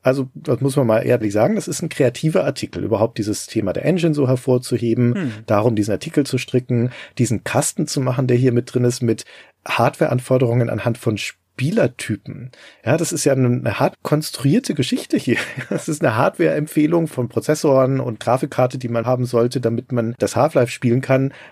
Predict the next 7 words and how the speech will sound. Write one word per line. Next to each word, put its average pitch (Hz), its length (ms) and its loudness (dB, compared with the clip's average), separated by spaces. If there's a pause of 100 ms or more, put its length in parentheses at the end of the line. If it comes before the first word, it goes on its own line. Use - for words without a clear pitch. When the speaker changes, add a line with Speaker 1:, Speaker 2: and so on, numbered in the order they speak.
(100)
Speaker 1:
in 135 200 -2
puncto 156 300 0
verschiedene 131 500 2
Spielertypen. 139 920 -4 (340)
Und 120 200 0
das 120 180 0
ist - 400 -4